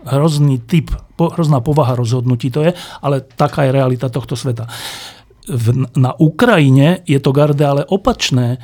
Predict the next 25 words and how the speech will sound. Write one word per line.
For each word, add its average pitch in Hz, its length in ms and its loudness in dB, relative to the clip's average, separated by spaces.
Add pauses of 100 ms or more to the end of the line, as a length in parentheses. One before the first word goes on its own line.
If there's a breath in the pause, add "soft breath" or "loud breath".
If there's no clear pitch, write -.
(140 loud breath)
že 131 240 2 (400 loud breath)
Ukrajina 151 480 4
sa 127 160 -4
bráni, 147 720 2 (160)
že 131 240 -2 (540 loud breath)
ak 127 240 2
Rusi 185 320 6
používajú 165 640 4
tento 160 240 4
spôsob, 131 960 -2 (500 loud breath)
tak 123 240 -4 (160)
to, - 80 6 (560 loud breath)
to - 80 4
je 160 80 6
úplne 190 320 4
opačné. 196 440 2
To 156 120 4
je, 147 160 4
že - 20 -6 (100)
oni 262 240 6
chcú 180 240 4
rozšíriť 156 600 2
to 151 160 -2
impérium 147 600 4
zla, 135 360 2